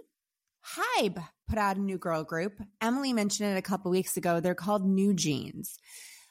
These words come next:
A lot of interesting, um, conversations around this group's been happening.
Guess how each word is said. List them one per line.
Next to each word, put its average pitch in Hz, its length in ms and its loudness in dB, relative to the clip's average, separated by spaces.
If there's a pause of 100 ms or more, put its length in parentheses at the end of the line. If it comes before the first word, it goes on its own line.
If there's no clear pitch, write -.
(500)
A 190 60 -4
lot 220 320 0
of 330 240 0
interesting, 240 920 4
um, 214 260 2
conversations 214 880 2
around 185 220 2
this 185 180 0
group's 196 240 -2
been 196 120 -2
happening. 165 640 -2